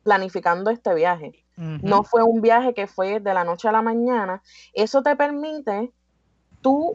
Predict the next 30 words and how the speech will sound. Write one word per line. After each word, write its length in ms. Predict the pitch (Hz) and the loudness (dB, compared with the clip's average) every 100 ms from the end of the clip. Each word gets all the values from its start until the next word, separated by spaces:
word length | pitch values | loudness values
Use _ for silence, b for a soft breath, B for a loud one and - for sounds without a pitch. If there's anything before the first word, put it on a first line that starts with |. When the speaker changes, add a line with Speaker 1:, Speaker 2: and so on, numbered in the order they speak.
| - | 2
Speaker 1:
organizarte 1200 | 220 208 208 202 202 214 208 233 269 269 269 269 | 2 4 0 0 0 2 2 0 0 2 0 -4
y 240 | 226 208 | -8 -8
poder 340 | 196 202 185 180 | -4 2 2 4
tomar 320 | 247 262 320 | 2 0 2
las 140 | 302 | 0
mejores 460 | 208 170 175 170 190 | 0 -4 0 0 2
decisiones 640 | 233 247 262 294 294 277 269 _ | 2 0 -6 -8 -6 -6 -8 _
con 160 | 196 190 | -6 -2
respecto 440 | 180 - 175 180 | -4 -2 -2 2
a 60 | 175 | 0
ese 200 | 175 247 | 4 2
viaje 420 | 285 320 285 254 - B - _ | 4 0 0 -6 -8 B -20 _
y 280 | 190 185 180 | -8 -4 -4
entonces 400 | 165 165 175 285 | 0 0 0 2
ahorrarte 760 | 202 185 202 440 - 254 254 _ _ _ | 2 4 0 -2 -4 -4 -4 _ _ _
casi 280 | 170 170 | 0 2
dos 140 | 233 247 | 2 2
mil 200 | 254 247 | 0 0
dólares 260 | 285 330 - | 0 0 -2
como 240 | 196 190 | -6 -4
hicimos 320 | 180 185 190 | -6 -6 -4
nosotras 560 | 233 269 320 302 233 233 - - b b b b | -2 -2 -4 -4 -2 -4 -6 -20 b b b b
en 180 | - 190 | -4 0
un 160 | 196 | 0
viaje 320 | 202 254 302 254 | 4 4 4 2
que 160 | 190 | 0
pudo 300 | - 180 185 | 0 -2 -2
ser 180 | 208 233 | 2 0
mucho 320 | 208 226 285 | 2 -2 -2
más 300 | 311 311 302 | -2 -2 -4